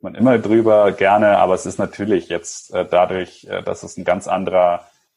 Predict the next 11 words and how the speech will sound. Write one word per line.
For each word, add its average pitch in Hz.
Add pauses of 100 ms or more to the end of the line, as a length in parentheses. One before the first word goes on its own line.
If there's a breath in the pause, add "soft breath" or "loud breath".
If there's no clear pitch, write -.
(120)
äh, 87
Workload 101
ist, -
der, 92
der 95
da 92
vorhanden 92
ist 95
und 92
man 90
wirklich 92